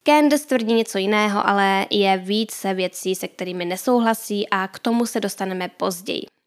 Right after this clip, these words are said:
Každopádně Hunter uvedl, že Candace koupila opravdu jenom jednu jedinou plechovku alkoholu, kterou dala jemu a ona sama nic nepila, jelikož řídila. Potom se Hunter rozmluvil o chvílích,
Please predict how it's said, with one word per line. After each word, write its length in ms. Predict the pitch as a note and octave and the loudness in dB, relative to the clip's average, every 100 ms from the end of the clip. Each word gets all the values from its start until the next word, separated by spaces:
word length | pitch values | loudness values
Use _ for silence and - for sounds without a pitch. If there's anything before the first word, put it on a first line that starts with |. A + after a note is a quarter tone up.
| _ | _
Každopádně 600 | - B3+ C4+ B3 A#3+ A3+ A3+ | 0 2 4 4 2 2 0
Hunter 260 | A3 G#3 | -2 -2
uvedl, 340 | G#3 G#3 G3+ G3+ - _ _ _ _ | -2 0 0 -2 -4 _ _ _ _
že 180 | A3+ A3+ | -4 -4
Candace 560 | A3+ G#3 G#3 G3+ G#3+ - | 0 0 0 -2 -4 -2
koupila 380 | G#3+ G#3+ G#3+ | -2 0 0
opravdu 420 | G#3 A3 G#3 G3+ G#3 | 0 -2 -2 0 -2
jenom 320 | G3 G3 G3 - | 0 0 -2 -2
jednu 380 | G#3 G#3 A#3 C4 | -2 -2 0 0
jedinou 500 | G3+ F3 F3+ F#3 G#3+ | 0 -2 -2 -2 -4
plechovku 840 | - F#3+ F3+ - F#3 - - - | -4 -4 -4 -6 -10 -10 -6 0
alkoholu, 640 | F#3 F#3 F3+ F3 E3+ F3+ - - | -2 -2 -8 -6 -6 -6 -10 -16
kterou 320 | - A#3 A3 | -4 2 2
dala 200 | G3 F#3 | 2 -2
jemu 400 | F#3 C4 C#4+ D4 - | 0 2 2 -2 -6
a 220 | G3+ - | -8 -4
ona 240 | A#3+ B3 A#3+ | 0 0 -2
sama 480 | - G3 F#3+ F#3 A3 - | -4 -6 -6 -8 -12 -12
nic 240 | F#3+ - | -12 -8
nepila, 320 | A#3 A#3 G#3+ | -6 -4 -4
jelikož 460 | G3 F#3 - F#3 - - | -4 -6 -8 -12 -12 -12
řídila. 440 | - - - - - _ _ _ _ _ | -12 -10 -12 -12 -16 _ _ _ _ _
Potom 420 | C#4+ C#4 C4 B3+ | -2 2 0 0
se 160 | B3+ B3+ | -2 -4
Hunter 540 | A3 G#3+ G#3+ A3 A3 | -2 -2 -2 -2 0
rozmluvil 560 | A3+ G#3+ A3+ A3+ G#3+ G#3+ | -2 -2 -2 -2 0 -2
o 100 | - | -2
chvílích, 760 | A3 - A#3 A3+ A3 A3 A3 - | -4 -4 -2 0 0 0 -2 -6